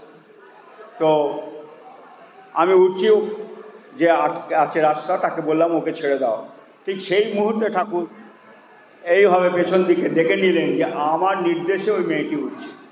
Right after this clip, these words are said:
আমার তো বুক এমনিই ধরপড় করছিল, আরও ধরপড়ি উঠল। আমি আগে থাকতেই প্রস্তুত ছিলাম, জানি আমি বকুনি খাবো, আমাকে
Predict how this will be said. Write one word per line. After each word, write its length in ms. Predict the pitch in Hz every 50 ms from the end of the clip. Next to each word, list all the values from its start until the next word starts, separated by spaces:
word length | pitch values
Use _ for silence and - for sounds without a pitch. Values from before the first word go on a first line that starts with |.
| _ - - - - - - -
আমার 240 | 123 131 151 160 160 -
তো 60 | 185
বুক 300 | 160 139 147 160 156 156
এমনিই 380 | 147 139 135 139 160 180 180 156
ধরপড় 340 | 156 156 156 160 165 165 160 165
করছিল, 400 | 165 160 160 - 180 165 147 120 101 - - - - - - - - - - - - -
আরও 240 | 139 139 165 175 175
ধরপড়ি 500 | 156 147 156 151 147 - 143 143 139 139
উঠল। 260 | 135 131 131 120 123 - - - - - - - - - - - - - - _ -
আমি 200 | 156 175 220 240
আগে 220 | 226 220 226 247
থাকতেই 320 | 226 233 240 233 277 277 -
প্রস্তুত 360 | 269 262 233 - - 277 269 269
ছিলাম, 420 | - 262 262 247 214 190 175 170
জানি 340 | - 190 208 233 247 269 269
আমি 300 | 269 254 247 262 254 247
বকুনি 360 | 226 233 226 240 247 240 240
খাবো, 380 | 233 - 214 226 226 226 233 220
আমাকে 300 | 214 214 214 220 220 226